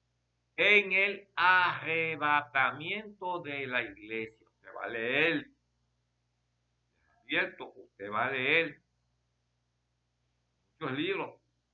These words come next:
Bueno, yo no los estoy criticando, yo los he leído prácticamente todos. Pero le van a decir que los salvados del Antiguo Testamento no se levantan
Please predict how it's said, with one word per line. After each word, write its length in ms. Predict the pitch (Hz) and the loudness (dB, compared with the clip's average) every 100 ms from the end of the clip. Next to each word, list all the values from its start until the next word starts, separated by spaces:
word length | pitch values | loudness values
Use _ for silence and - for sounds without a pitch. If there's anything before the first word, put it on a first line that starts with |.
| _ _ _ _ | _ _ _ _
Bueno, 480 | 120 160 170 151 123 - | 4 6 6 2 -8 -16
yo 120 | 98 | -18
no 140 | 101 120 | -10 -4
los 140 | 139 139 | -2 -2
estoy 280 | 127 143 | -4 -8
criticando, 840 | 147 147 147 127 147 190 170 156 - | -8 -10 -10 -4 -2 -2 -4 -10 -12
yo 120 | 113 | -10
los 120 | 123 127 | -8 -4
he 100 | 143 | -4
leído 480 | 147 151 160 147 - | -2 -4 -6 -8 -10
prácticamente 560 | - 135 143 147 147 143 | -12 -12 -8 -8 -6 -10
todos. 420 | 143 160 185 - _ _ _ _ _ _ _ _ _ _ _ _ | -8 -6 -6 -8 _ _ _ _ _ _ _ _ _ _ _ _
Pero 180 | 147 156 | -4 -2
le 160 | 151 | 0
van 240 | 147 160 196 | 2 0 0
a 80 | 196 | -4
decir 540 | 196 165 233 208 - _ _ _ _ _ _ _ _ _ _ _ | -4 -6 -8 -8 -10 _ _ _ _ _ _ _ _ _ _ _
que 100 | 151 | -4
los 320 | 151 147 147 - _ _ _ _ | -2 -2 -6 -16 _ _ _ _
salvados 920 | - 147 143 131 143 151 165 170 160 | 2 4 4 0 0 2 2 -2 -6
del 200 | 165 160 | -6 -4
Antiguo 800 | 160 165 - - 160 165 165 165 | -4 -6 -14 -10 -6 -6 -6 -12
Testamento 1040 | 165 165 - - 175 214 254 220 - 151 151 | -12 -14 -10 -6 -4 -4 -8 -10 -8 -6 -4
no 280 | 147 156 165 | -4 -6 -8
se 260 | 185 175 | -8 -6
levantan 880 | 170 175 190 233 233 214 143 143 147 | -4 -4 -4 -4 -6 -2 0 0 -4